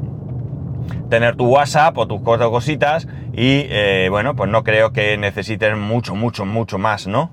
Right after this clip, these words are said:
Para, para llevarte a la playa, entre otras cosas porque, amigos, si vamos a la playa vamos a disfrutar de la playa, ¿no? De la compañía, etcétera, etcétera.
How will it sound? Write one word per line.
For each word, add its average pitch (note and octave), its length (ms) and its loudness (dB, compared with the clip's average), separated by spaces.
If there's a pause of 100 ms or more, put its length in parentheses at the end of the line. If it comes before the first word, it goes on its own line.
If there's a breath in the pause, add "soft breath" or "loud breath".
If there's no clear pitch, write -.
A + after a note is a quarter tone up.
(100)
Para, F#2 320 0
para F2+ 200 0
llevarte F#2+ 300 0
a F#2 40 6
la F2 80 4
playa, A2+ 300 0
entre E2 160 -6
otras A2+ 160 0
cosas A#2+ 220 -2
porque, F#2+ 220 0
amigos, A2 400 2 (320 loud breath)
si G#2 120 -4
vamos C3 180 2
a C#3 40 4
la A#2 40 0
playa A2+ 240 2
vamos G#2+ 180 0
a A2+ 40 4
disfrutar F#2+ 380 0
de F2 80 -2
la D#2+ 120 -4
playa, F2+ 320 0
¿no? C3 260 -8 (220 soft breath)
De F#2+ 80 0
la F#2 100 2
compañía, A#2 840 2
etcétera, G2 320 0
etcétera. G2 380 -2